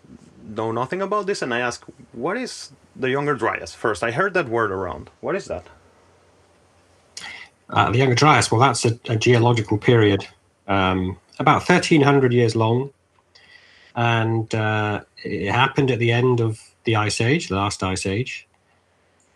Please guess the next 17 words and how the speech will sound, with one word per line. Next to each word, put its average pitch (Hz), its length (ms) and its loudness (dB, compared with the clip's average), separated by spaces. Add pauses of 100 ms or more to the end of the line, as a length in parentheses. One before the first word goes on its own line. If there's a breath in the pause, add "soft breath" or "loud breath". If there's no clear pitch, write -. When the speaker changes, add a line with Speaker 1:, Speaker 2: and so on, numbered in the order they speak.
(120)
Speaker 2:
And 95 420 -4
it 95 100 -8
began, 104 800 -2 (380)
um, 92 540 -2
about 87 340 -6
ten 107 320 -4
thousand 95 760 -2 (400)
eight 98 200 -4
hundred 90 580 -4 (640)
B 92 160 0
C. 78 460 -2 (840 loud breath)
And, 117 540 4
uh, 120 280 2 (100)
it, 143 40 0
it's - 300 0
characterized 143 580 4
by 127 520 4